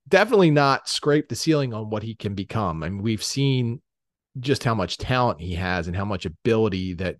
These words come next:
that he can bring to the pitch, but he kill, still can be so much better if he wants to be. And he's going to need to be in an environment with a coach that's going to understand how to push him to that greatness, to that level of greatness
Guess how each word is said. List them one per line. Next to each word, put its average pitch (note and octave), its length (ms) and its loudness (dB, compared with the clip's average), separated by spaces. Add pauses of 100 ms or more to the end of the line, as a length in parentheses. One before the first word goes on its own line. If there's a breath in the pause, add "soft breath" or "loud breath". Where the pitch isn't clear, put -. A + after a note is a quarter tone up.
that E2+ 180 -4
he G#2 160 -6
can G2 160 -6
bring F#2+ 280 -4
to F2 100 -10
the D#2+ 80 -6
pitch, G2+ 400 -4
but F#2 140 -4
he B2+ 180 -2
kill, C3 320 -2
still E3+ 380 4
can B2 160 -6
be A2 120 -4
so A#2 180 -6
much G2+ 300 -4
better G2+ 320 0 (680)
if D#3 180 2
he D3+ 160 -2
wants B2+ 340 -4
to - 80 -16
be. - 240 -18 (340 soft breath)
And - 100 -6
he's C3 120 -2
going D3 280 4
to C3+ 100 -2
need C3 300 -2
to B2+ 60 -4
be B2 140 -4
in A#2 80 -6
an A2 60 -4
environment G#2+ 600 -4
with G2+ 140 -14
a G#2 40 -12
coach - 340 -6
that's - 140 -14
going A2+ 240 -2
to G#2+ 100 -8
understand A2 480 -6
how G2 80 -4
to G2 80 -2
push - 360 -8
him G2 200 -6
to G2+ 120 -8
that F2 200 -2
greatness, F2 540 -8
to G#2 100 -6
that F#2+ 180 -2
level E3+ 320 6
of A2+ 140 2
greatness A#2 560 -4